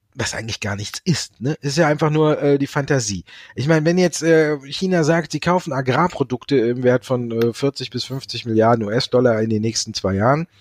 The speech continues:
dafür fallen die Strafzölle dann auf Stand Mai weg oder sogar noch ein bisschen mehr,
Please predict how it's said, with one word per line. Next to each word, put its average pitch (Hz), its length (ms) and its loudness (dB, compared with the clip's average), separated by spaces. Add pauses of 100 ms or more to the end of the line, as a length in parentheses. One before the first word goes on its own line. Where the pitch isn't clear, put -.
(380)
dafür 117 240 0
fallen 123 240 2
die 110 100 0
Strafzölle 120 600 0
dann 113 200 2
auf 107 320 -6
Stand 107 360 -4
Mai 113 360 2
weg 135 220 2
oder 113 180 4
sogar 104 280 0
noch 98 140 -2
ein 107 100 -6
bisschen 92 360 -6
mehr, 123 240 2